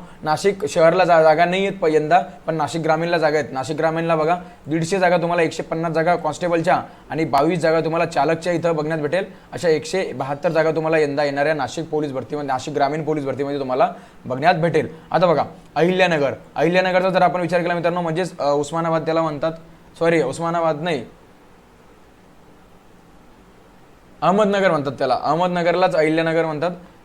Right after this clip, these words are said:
बघा तर बघा त्र्याण्णव जागा मित्रांनो इथं कॉन्स्टेबलच्या त्र्याण्णव जागा आहेत मित्रांनो, बघू श-, बघू शकता तुम्ही.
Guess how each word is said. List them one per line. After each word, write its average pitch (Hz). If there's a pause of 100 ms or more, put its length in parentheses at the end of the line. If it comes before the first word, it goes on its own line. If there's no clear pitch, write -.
बघा 156 (420)
तर 160
बघा 165
त्र्याण्णव 175
जागा 180
मित्रांनो 180
इथं 170
कॉन्स्टेबलच्या 170
त्र्याण्णव 170
जागा 170
आहेत 170
मित्रांनो, 170
बघू 160
श-, 160
बघू 156
शकता 160
तुम्ही. 180